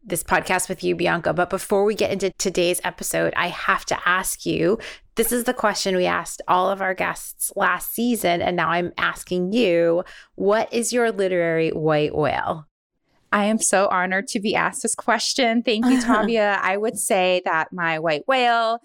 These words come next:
Speaker 2: is One hundred Years of Solitude by Gabriel Garcia Marquez, which is so embarrassing because I have a copy. My mom loves the book, and I really identify with my Hispanic roots. And I'm just like, "I can't believe I haven't <laughs> read this book."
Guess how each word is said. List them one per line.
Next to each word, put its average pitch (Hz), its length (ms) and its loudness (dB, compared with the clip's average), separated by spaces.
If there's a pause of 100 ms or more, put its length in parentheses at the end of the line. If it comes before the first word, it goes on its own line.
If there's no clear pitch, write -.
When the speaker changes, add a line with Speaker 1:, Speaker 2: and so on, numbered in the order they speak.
(400)
Speaker 2:
is 185 500 2
One 202 140 -6
hundred 208 420 -6
Years 254 240 0
of 330 60 2
Solitude 185 760 2
by 180 140 2
Gabriel 180 380 0
Garcia 190 440 0
Marquez, 185 800 0
which 214 220 0
is 180 200 2
so 226 280 2
embarrassing 180 800 0 (320)
because 208 240 2
I 175 60 4
have 196 200 2
a 269 60 0
copy. 185 760 0
My 175 200 -2
mom 170 400 0
loves 214 280 0
the 226 100 -2
book, 165 420 2 (120)
and 170 540 0
I 165 540 2
really 415 360 2
identify 339 540 0
with 262 220 -4
my 220 300 0
Hispanic 220 540 -4
roots. 208 380 0 (420)
And 190 520 0
I'm 220 220 -4
just - 340 -2
like, 233 100 2
"I 233 80 2
can't 302 300 0
believe 339 200 2
I 311 60 2
haven't 277 360 2
<laughs> - 20 -2
read 285 180 0
this 320 180 0
book." 370 520 0